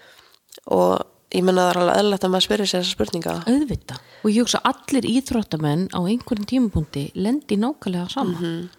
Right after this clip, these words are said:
Speaker 2: Þú veist, hva-, hvað er ég að gera? Af hverju er
Speaker 1: Já.
Speaker 2: ég að eyða öllum þessum tíma í að, þú veist,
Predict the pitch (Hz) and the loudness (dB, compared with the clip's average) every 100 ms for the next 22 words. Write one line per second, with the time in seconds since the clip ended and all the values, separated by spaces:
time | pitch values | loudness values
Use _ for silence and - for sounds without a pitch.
0 | _ _ _ - 190 - 214 - - 254 | _ _ _ -10 -6 -4 -6 -6 -4 -2
1 | 285 277 320 277 - - 226 - 254 247 | -2 -2 -4 -6 -8 -8 -6 0 2 4
2 | 240 262 269 254 247 226 214 - 262 240 | 2 2 0 0 0 0 -2 -2 2 2
3 | 208 208 202 - - - _ - 202 | 4 2 -2 -10 -20 -20 _ -8 -8